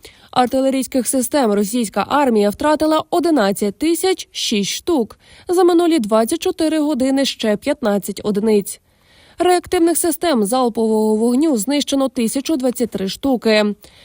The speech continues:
а засобів П П О вторая армія міра не дорахувалася сімсот тридцять шість штук, за добу ще одну. Літаків Р Ф, які вже нікуди і ніколи не полетять, назбиралося триста сорок сім одиниць.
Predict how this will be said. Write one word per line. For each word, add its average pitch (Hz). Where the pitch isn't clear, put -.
а 226
засобів 240
П 226
П 254
О 330
вторая 233
армія 233
міра 359
не 233
дорахувалася 330
сімсот 294
тридцять 208
шість 208
штук, 262
за 320
добу 277
ще 208
одну. 202
Літаків 381
Р 330
Ф, 330
які 254
вже 240
нікуди 254
і 330
ніколи 226
не 196
полетять, 214
назбиралося 285
триста 208
сорок 226
сім 202
одиниць. 202